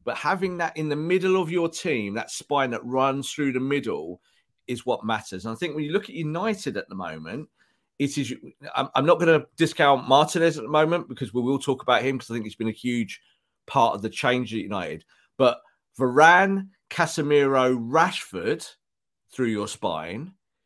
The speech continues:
gives you something more than other teams week to week. And that, I think, is why Eric Ten Hag can build this project in the way that he is, 'cause I still think it's quite methodical. I don't think he's done anything radical.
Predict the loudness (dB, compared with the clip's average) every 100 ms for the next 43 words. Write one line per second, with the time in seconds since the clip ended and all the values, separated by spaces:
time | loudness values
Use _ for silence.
0 | _ _ _ -4 -2 -2 -4 0 0 0
1 | -2 -6 -10 _ -6 -6 -4 -6 -4 -2
2 | -2 -4 -6 -8 -6 -6 -6 -8 -6 -6
3 | -6 -6 -8 -10 -16 -12 -14 -14 -20 _
4 | -12 -8 4 8 8 6 4 -2 -2 -4
5 | 2 4 6 4 0 -4 -8 -8 -4 -2
6 | -2 -4 -10 _ -20 -8 -4 0 6 8
7 | 6 0 -4 0 2 0 -4 -4 0 0
8 | 0 -4 -4 -4 -8 -4 -4 -4 -2 -2
9 | -2 -2 -4 -4 -8 -10 -10 -6 -4 -4
10 | -8 0 0 0 -4 -4 0 0 0 -6
11 | -6 -8 -8